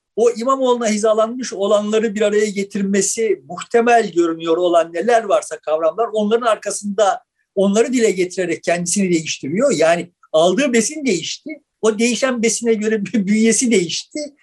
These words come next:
gibi. Bu tür değişimleri ihmal ediyoruz. Benim derdim son derece basit bir düşünce. Bu de-, bu tür değişim potansiyelini olabildiği kadar açık tutacak siyasi bir sisteme ihtiyaç var. Siyaset mevzuatının böyle değişmesinin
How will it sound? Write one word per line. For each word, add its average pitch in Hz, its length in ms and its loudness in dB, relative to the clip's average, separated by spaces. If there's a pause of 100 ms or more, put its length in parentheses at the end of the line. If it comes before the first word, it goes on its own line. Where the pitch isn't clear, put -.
(340)
gibi. 285 400 2 (420)
Bu 339 180 4
tür 247 320 0 (100)
değişimleri 202 800 2 (360)
ihmal 262 400 4
ediyoruz. 131 640 -8 (140)
Benim 330 280 2
derdim 180 360 0 (320)
son 320 340 0
derece 220 340 -2
basit 254 300 -2
bir 165 140 -6
düşünce. 311 280 -8
Bu 302 140 2
de-, 247 200 0
bu 302 120 -2
tür 233 200 0
değişim 214 500 2
potansiyelini 208 920 2 (200)
olabildiği 233 580 2
kadar 240 280 2
açık - 280 -4
tutacak 254 460 -2
siyasi 269 440 0
bir 311 80 0
sisteme 262 480 0
ihtiyaç 143 420 -2
var. 104 160 -12 (300)
Siyaset 190 500 0
mevzuatının 240 640 0
böyle 302 200 2
değişmesinin 202 680 -2